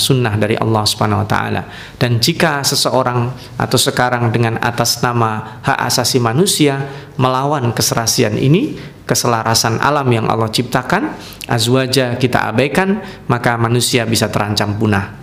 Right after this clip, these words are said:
Mudah-mudahan kita, eh, tidak melakukan keburukan yang pernah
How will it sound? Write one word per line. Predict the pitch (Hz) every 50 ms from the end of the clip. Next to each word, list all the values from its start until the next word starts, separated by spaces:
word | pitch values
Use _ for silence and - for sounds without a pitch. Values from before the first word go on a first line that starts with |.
| -
Mudah-mudahan | - 143 120 113 113 113 113 110 110 123 127 123 123 - - - - - - -
kita, | - 113 - 107 104 104 101 101 98
eh, | - 101 107 104 104 101 104 104
tidak | - 117 117 117 - - 110
melakukan | 110 107 104 131 - 147 131 - 165 160 165 165 165 - - - -
keburukan | - - 110 123 120 113 110 117 135 123 117
yang | 110 107 101 -
pernah | 110 110